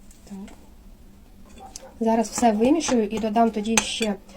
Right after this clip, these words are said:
сімдесят п'ять грамів горіхів підсмажених, подрібнених, і сімдесят п'ять грам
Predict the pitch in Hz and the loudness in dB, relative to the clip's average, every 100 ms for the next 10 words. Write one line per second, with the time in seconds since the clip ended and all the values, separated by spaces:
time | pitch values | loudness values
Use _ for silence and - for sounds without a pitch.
0 | - - 208 214 214 226 226 220 202 220 | -18 -8 -4 -4 -2 -2 -2 -4 -2 -2
1 | 208 190 - 202 220 240 330 302 311 302 | -2 -4 -6 2 2 2 -2 -2 2 2
2 | 269 269 262 277 262 262 269 - 302 - | 2 -2 -4 -4 -2 -2 -2 -2 -2 0
3 | 226 233 220 214 220 - | 0 -2 -2 -4 4 4